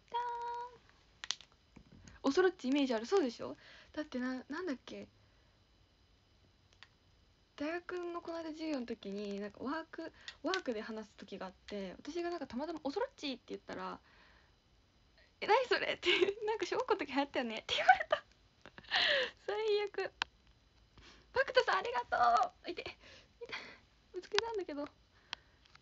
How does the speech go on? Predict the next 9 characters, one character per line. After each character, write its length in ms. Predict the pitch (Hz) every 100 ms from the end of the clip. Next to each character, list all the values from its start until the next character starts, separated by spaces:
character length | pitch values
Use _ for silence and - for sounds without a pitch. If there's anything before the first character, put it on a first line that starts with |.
| _ _ _ _ - - - _ _ _ - - _ -
一 200 | - 415
つ 140 | -
は、 600 | 285 269 294 262 226 202 - _ _ _ _ _ _ _ _ _ _ _ _ _ _ _ _ _ _ _ _ _ _ _ - _ - _ - - - _ -
十 340 | - 294 330 320
三 280 | 330 320 262
番？ 280 | 214 120 127 403 _ _ _ _ _ _ _ _ _ _ - -
十 200 | 262 269
三 240 | 277 220
番。 120 | -